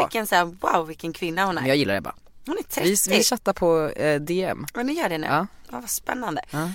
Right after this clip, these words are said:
Speaker 2: Ja, men så, så ska det låta, det kunde jag tänka mig att ställa upp i. <laughs> Nej, vi sjöng ju förra veckan. <laughs>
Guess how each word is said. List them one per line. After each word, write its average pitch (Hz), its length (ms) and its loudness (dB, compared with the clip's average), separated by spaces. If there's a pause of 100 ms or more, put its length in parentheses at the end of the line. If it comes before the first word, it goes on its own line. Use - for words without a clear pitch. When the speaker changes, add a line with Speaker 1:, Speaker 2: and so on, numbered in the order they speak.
Speaker 2:
Ja, 226 60 -6
men 254 100 -2
så, 285 140 -4
så 285 160 0
ska - 160 -2
det 262 60 -2
låta, 269 300 0
det 403 140 -2
kunde 240 140 0
jag 214 60 -2
tänka 165 200 -6
mig 160 60 -6
att 156 60 -6
ställa 156 200 -6
upp 147 140 -10
i. 156 140 -6 (580)
<laughs> 240 140 2
Nej, 208 400 2
vi 202 220 2
sjöng 240 260 4
ju 233 80 2
förra 202 220 4
veckan. 214 340 2
<laughs> - 60 -8